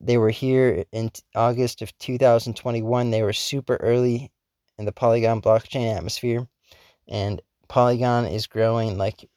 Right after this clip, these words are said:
very fast at the moment, faster than other blockchains. It's just went from twentieth to the twelfth spot on, uh,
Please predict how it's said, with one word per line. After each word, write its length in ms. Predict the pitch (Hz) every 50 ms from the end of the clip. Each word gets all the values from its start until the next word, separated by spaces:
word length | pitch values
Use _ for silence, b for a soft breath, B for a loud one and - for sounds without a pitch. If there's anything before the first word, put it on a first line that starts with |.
| _ -
very 260 | 123 123 120 120 117
fast 460 | 113 - - 107 104 113 120 - -
at 160 | 107 90 -
the 100 | - 113
moment, 380 | 110 113 113 110 110 107 - - _ _ -
faster 400 | 117 113 113 113 - - 120 110
than 180 | 110 107 104
other 240 | - 107 113 113 110
blockchains. 540 | - 110 107 104 101 - - 120 113 113 -
It's 160 | 107 107 -
just 240 | - 113 - - -
went 260 | 117 110 - _ -
from 320 | - 113 101 113 113 110 - b b b b b b b b b
twentieth 760 | - - 127 127 127 127 131 131 127 127 131 - - - - - - - -
to 260 | - - 120 117 113
the 140 | 107 113 -
twelfth 420 | - - - 123 123 123 - -
spot 480 | - - - - - 113 113 104 98 - _
on, 460 | - - - - - - - 123 123 - _ _ _ _ _ _ _ _ _ _ _ _ -
uh, 380 | - 110 104 - - - 123